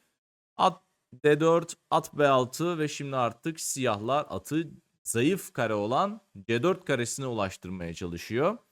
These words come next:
Hiçbir piyon tarafından C dört karesi kontrol edilemediği için D üç ve B üç ile C dört karesini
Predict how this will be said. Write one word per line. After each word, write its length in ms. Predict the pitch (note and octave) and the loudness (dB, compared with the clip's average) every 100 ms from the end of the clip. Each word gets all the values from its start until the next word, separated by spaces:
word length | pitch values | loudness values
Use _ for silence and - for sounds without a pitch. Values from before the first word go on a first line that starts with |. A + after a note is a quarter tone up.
| _ _ _ _ _ - | _ _ _ _ _ -6
Hiçbir 340 | E3+ G#3 G#3 | -4 -2 -4
piyon 300 | F3 E3+ C#3+ | 0 0 2
tarafından 560 | C#3 B2+ B2+ A#2+ A2 G2 | 0 -2 -2 -2 -2 0
C 140 | A#2+ | 2
dört 180 | C3+ - | 0 0
karesi 340 | B2 G#2+ - | -2 -2 -6
kontrol 460 | - B2 B2 B2+ G#2 | -2 -2 0 2 2
edilemediği 560 | G#2 A#2 D3 D#3+ D3+ | 0 0 -2 0 -2
için 400 | D#3 - E3 E3 - | -2 -4 -4 -6 -8
D 380 | G2+ G2 A#2 C#3 | -8 0 4 4
üç 240 | E3+ - | 2 -2
ve 260 | B2 A2 F#2+ | -4 -4 0
B 100 | A#2+ | 0
üç 260 | D#3 - | -2 -4
ile 460 | A#2 G#2 A2+ C#3+ A#2 | -2 0 0 -2 -6
C 200 | E2 G#2 | -4 -2
dört 220 | B2 C3 | -2 -4
karesini 760 | - A2+ G2+ - G2 A2 C#3 | -4 -4 -4 -6 -8 -8 -8